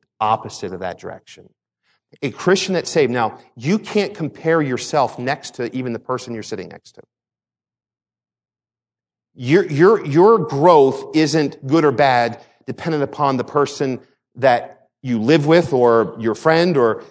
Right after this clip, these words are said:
somebody else you go to church with or somebody you work with. Your growth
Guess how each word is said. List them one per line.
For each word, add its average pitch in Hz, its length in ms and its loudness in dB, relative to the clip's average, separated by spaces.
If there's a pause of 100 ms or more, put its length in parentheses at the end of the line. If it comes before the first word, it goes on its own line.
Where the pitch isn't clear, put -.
(140)
somebody 151 280 0
else 147 180 2
you 147 40 -4
go 139 60 0
to 131 60 -2
church 131 300 -4
with 143 160 -4
or 113 40 -10
somebody 135 240 -6
you 131 60 -2
work 113 240 0
with. 95 200 -6 (460)
Your 135 440 2
growth 156 680 2